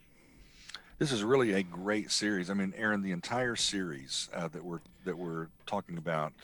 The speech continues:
uh, you know, in the last sessions and the one that we'll do after this one, man, if I was ever gonna, if there was ever a time to invite a person to be a part of my Bible study group, man, i-, i-, in these,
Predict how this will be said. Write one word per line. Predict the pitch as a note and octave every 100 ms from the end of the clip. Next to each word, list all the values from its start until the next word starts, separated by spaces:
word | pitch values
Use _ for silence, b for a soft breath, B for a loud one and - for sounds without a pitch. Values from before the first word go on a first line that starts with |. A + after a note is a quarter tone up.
| -
uh, | - D#2+ D#2+ - - - -
you |
know, | D#2+ D#2 - E2+
in | D#2+
the | E2
last | F#2+ F#2+
sessions | - F#2+ - F2+ E2
and | D#2
the |
one | D#2+ E2+
that | E2
we'll | E2
do | E2 F2
after | F2+ -
this | F#2+ A2
one, | E2+ D#2 - b b b b b -
man, | G#2
if | G2 G2+
I | B2
was | C#3+ G#2+ -
ever | A#2+ B2+
gonna, | A2+ G#2
if | F2+
there | B2+
was | C#3
ever | B2 A#2+
a | F#2+
time | G#2+ G#2
to | G2
invite | E2+ D#2+ E2 F2+ F#2 - - _ _ _ _
a | -
person | - F#2+ F2+ F#2
to |
be | E2
a | E2
part | - G2
of | F2+
my | E2+
Bible | E2 E2+ F2
study | - F#2+ F2
group, | - F#2 F2+ -
man, | G2+ G2 G2 -
i-, |
i-, | F#2 C#2+ D2 F2 C#2
in | G2 F#2
these, | G#2+ D3+ -